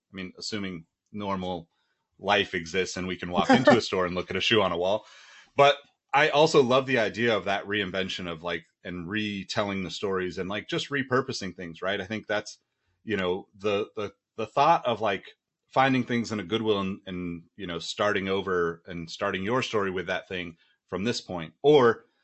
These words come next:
Speaker 1: letting go of that thing is equally impor-, is equally as important because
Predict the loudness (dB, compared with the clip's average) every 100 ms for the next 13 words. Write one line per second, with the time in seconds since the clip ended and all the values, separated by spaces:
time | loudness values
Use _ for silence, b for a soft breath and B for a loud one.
0 | _ 2 4 4 4 4 4 2 -2 -2
1 | -6 -6 -6 -10 -10 -10 -6 -4 -4 -4
2 | -6 -4 -8 -8 -6 -4 -2 0 2 0
3 | -2 -2 -4 -4 -10 -2 0 -2